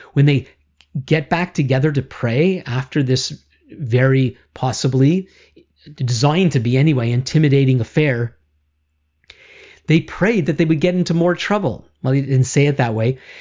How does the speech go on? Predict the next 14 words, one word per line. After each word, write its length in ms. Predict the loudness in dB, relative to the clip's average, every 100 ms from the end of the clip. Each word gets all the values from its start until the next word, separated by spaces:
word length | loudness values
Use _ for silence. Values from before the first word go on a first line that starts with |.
| -8
They 340 | 0 0 0 -6 _ _ _ _ -2
asked 320 | -2 0 0
God 400 | 0 2 0 -2
to 100 | -6
note 720 | -2 0 2 2 0 -4 -14 _
that 240 | -6 -4
the 100 | -6
threats 640 | -6 -10 -4 -2 -2 -4 -4
that 160 | -2
were 140 | 0 -2
being 640 | 0 2 4 4 2 -2 _ _
fired 580 | -20 -6 0 2 2 0
towards 320 | -2 -2 0
them, 340 | 0 0 0